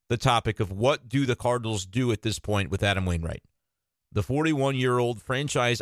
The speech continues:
icon starting pitcher who has given so much to this organization, has authored so many indelible Cardinals moments throughout his long and storied career in Saint Louis.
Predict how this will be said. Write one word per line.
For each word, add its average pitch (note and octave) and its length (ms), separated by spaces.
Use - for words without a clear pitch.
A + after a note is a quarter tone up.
icon B2+ 540
starting A#2 380
pitcher F#2+ 420
who B2 160
has A2+ 240
given A2+ 300
so F3 340
much C3 260
to B2+ 100
this G2+ 160
organization, G#2 840
has A#2 440
authored B2+ 320
so E3 320
many B2+ 460
indelible C3+ 720
Cardinals C3 560
moments G#2 600
throughout A2+ 400
his A#2+ 480
long C3+ 360
and B2+ 120
storied B2+ 440
career A2 380
in G2+ 100
Saint G2 300
Louis. E2+ 400